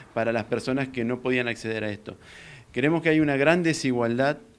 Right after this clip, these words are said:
en decir que lucharían contra la corrupción porque queda entre medio las personas que no tienen el acceso, porque la, la realidad es que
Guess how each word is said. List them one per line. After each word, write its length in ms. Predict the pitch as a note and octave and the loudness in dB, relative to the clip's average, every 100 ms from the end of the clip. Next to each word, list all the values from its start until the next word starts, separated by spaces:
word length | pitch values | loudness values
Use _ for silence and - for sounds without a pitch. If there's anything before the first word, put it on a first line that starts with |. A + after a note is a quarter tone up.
| - | -12
en 260 | A#2+ A2+ A2+ | -6 -4 -4
decir 340 | A2 C3+ C3 | -6 -6 -4
que 100 | C3 | -4
lucharían 560 | A#2 A#2 A#2 A2+ C3 C3 | -4 -4 -4 -2 -2 -2
contra 300 | A#2 A2+ A2 | -2 -2 -4
la 80 | |
corrupción 480 | G#2+ G#2+ G2+ - D3+ | -4 -8 -8 -6 -6
porque 380 | C#3 A2 G#2 G#2 | -6 -10 -8 -12
queda 280 | - B2 A#2 | -8 -4 -4
entre 240 | A2 A2 | -2 -4
medio 500 | A2 A#2 A#2+ A#2 G#2+ - - - - | -2 -4 -2 -4 -4 -10 -20 -20 -12
las 200 | - A2 | -4 -4
personas 480 | G#2 A#2 G#2 C3+ B2 | -2 -4 -2 -2 -2
que 100 | B2 | -2
no 140 | B2 | -2
tienen 260 | C3 C#3 C3 | -2 -2 -2
el 140 | A#2+ | -2
acceso, 500 | A2 G#2+ C3+ B2+ E3+ F3 - - - | -4 -4 -6 -4 -6 -6 -16 -20 -12
porque 240 | - C#3 D3 | -6 -2 2
la, 180 | D3+ D3 | 2 2
la 220 | D3 C3 | 2 2
realidad 480 | C3 C3+ C#3 E3 F3 - | 4 4 4 4 2 -4
es 160 | C3+ C3 | -6 -6
que 320 | C3 B2 A#2 | -2 0 -2